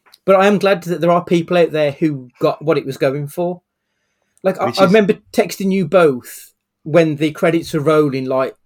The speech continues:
Speaker 1: "Oh no, this is shit." And then the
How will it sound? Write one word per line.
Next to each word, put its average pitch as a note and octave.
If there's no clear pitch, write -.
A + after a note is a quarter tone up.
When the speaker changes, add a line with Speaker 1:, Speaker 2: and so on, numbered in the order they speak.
Speaker 1:
"Oh D3
no, D3
this C#3+
is C#3+
shit." E3+
And F#3
then F#3
the E3+